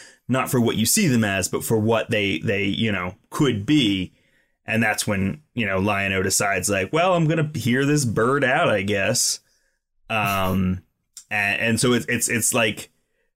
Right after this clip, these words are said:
not so much like, "Oh, you gave me the tools to defeat you." It's just kind of, like, absorbing wisdom from wherever you can, you can get it, wherever it comes to you from. Um, I like that, that there's still something to be learned from people who,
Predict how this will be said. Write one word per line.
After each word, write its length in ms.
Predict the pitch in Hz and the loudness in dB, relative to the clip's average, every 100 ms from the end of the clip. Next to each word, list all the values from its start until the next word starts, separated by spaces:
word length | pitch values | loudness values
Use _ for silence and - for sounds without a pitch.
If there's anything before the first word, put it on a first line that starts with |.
| _ | _
not 300 | 123 139 135 | 0 0 2
so 140 | 147 123 | 2 4
much 280 | 117 - 117 | 2 0 0
like, 360 | 107 101 - - | 0 -2 -6 -2
"Oh, 200 | 135 117 | 0 2
you 220 | 127 135 | 4 2
gave 320 | 151 139 123 | 4 4 4
me 120 | 123 117 | 4 2
the 120 | 120 | 0
tools 440 | - 151 127 - | 2 2 2 2
to 80 | 113 | 0
defeat 400 | 117 160 156 - | 0 0 0 0
you." 160 | 113 104 | 0 0
It's 120 | 95 | 0
just 140 | 123 - | -4 -2
kind 180 | 120 | -2
of, 80 | 107 | 0
like, 240 | 107 104 - | 0 0 -2
absorbing 720 | 110 98 117 117 113 104 104 | -2 0 2 2 2 0 0
wisdom 580 | 107 95 101 98 95 - _ _ _ _ _ _ _ _ - | 0 0 -2 0 -2 -4 _ _ _ _ _ _ _ _ -6
from 220 | - 117 110 | 0 2 2
wherever 380 | 104 107 101 | 2 2 0
you 180 | 98 104 | 2 0
can, 380 | - 98 95 113 | 0 -2 -2 0
you 100 | 107 | -2
can 240 | 104 95 | -2 -2
get 220 | 92 95 76 | 0 0 -2
it, 180 | - - _ | -4 -10 _
wherever 400 | 104 101 98 95 92 | -4 -2 -2 -2 -4
it 80 | |
comes 340 | - 98 92 - | -4 -2 -2 -2
to 80 | 95 | -2
you 160 | 90 | -4
from. 480 | - 80 69 67 120 _ - - _ _ _ _ _ _ - | -4 -4 -2 -4 -6 _ -20 -20 _ _ _ _ _ _ -6
Um, 600 | 98 90 92 92 92 - _ _ - | -4 -2 -2 -2 -4 -8 _ _ -6
I 60 | 131 | 0
like 220 | 147 117 | 0 0
that, 280 | 127 92 - | 0 -2 -4
that 120 | 104 | -4
there's 180 | 104 98 | -2 -2
still 200 | - 110 | 0 0
something 340 | - 98 95 | 0 0 -2
to 100 | 92 | -2
be 80 | 98 | -2
learned 340 | 98 95 92 90 | -2 -2 -2 -4
from 120 | 98 | -6
people 240 | 98 95 | -4 -6
who, 260 | - 95 | -6 -6